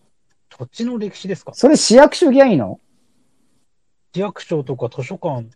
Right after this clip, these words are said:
Speaker 1: なのかな？
Speaker 2: だよね。それぐらいしかないもんね。
Speaker 1: 図書館みたいな。うん、しかないっすね。しら-、聞いたことない。
Speaker 2: うん。で、その木が土地買っただけだから歴史なんか知ってるわけないしね。
Speaker 1: そうだね。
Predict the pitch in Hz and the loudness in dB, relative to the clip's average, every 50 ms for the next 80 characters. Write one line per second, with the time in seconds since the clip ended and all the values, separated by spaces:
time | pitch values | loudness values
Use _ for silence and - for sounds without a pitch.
0 | _ _ 123 113 107 98 - 110 101 104 101 98 92 95 _ _ - 180 196 220 | _ _ -14 -14 -14 -14 -14 -14 -12 -12 -12 -12 -14 -18 _ _ -2 4 6 6
1 | 226 214 190 180 170 156 - 196 226 240 233 254 269 254 254 - 160 147 160 196 | 8 8 6 2 0 0 2 4 4 6 6 6 4 4 4 0 -2 -2 0 0
2 | 233 240 214 170 143 120 120 123 131 135 120 110 127 120 107 92 92 117 _ 123 | 0 0 0 0 -4 -4 -4 -4 -4 -4 -4 -4 -8 -10 -12 -16 -16 -20 _ -20
3 | _ _ _ _ _ _ _ _ _ _ _ _ _ _ - 151 151 147 139 127 | _ _ _ _ _ _ _ _ _ _ _ _ _ _ -12 -10 -8 -8 -8 -10
4 | 123 - - - 131 120 127 127 113 - - - - 113 95 90 92 101 _ _ | -10 -12 -12 -12 -10 -8 -8 -10 -10 -12 -16 -20 -20 -20 -20 -20 -20 -20 _ _
5 | - - - 254 - - _ _ _ _ _ _ _ _ _ _ _ _ - 123 | -12 -10 -10 -10 -10 -12 _ _ _ _ _ _ _ _ _ _ _ _ -16 -12
6 | - 160 143 165 135 165 151 135 131 127 147 147 135 - 208 247 269 269 - - | -10 -6 -6 -4 -2 -2 -2 0 0 2 0 0 2 4 6 6 6 4 4 2
7 | 240 302 - - - 185 202 196 - 233 - - 233 226 - - 240 233 240 226 | 4 6 6 6 4 2 0 2 0 -2 2 2 2 2 4 4 6 6 8 8
8 | 220 226 208 165 156 139 135 131 151 156 - - - 196 196 180 160 135 - - | 8 6 6 6 4 2 4 2 0 0 0 -4 -4 -4 -2 0 -2 -2 -4 -4
9 | - - 190 190 190 170 156 127 117 107 - - 107 101 107 104 98 98 _ _ | -2 2 4 4 4 4 2 -2 -2 -6 -10 -12 -14 -12 -12 -12 -14 -16 _ _
10 | _ _ _ _ _ _ _ _ _ _ _ _ _ _ _ _ _ _ _ _ | _ _ _ _ _ _ _ _ _ _ _ _ _ _ _ _ _ _ _ _
11 | _ _ - 170 151 123 107 98 92 90 92 92 92 87 | _ _ -6 -6 -6 -6 -8 -10 -12 -14 -16 -20 -20 -20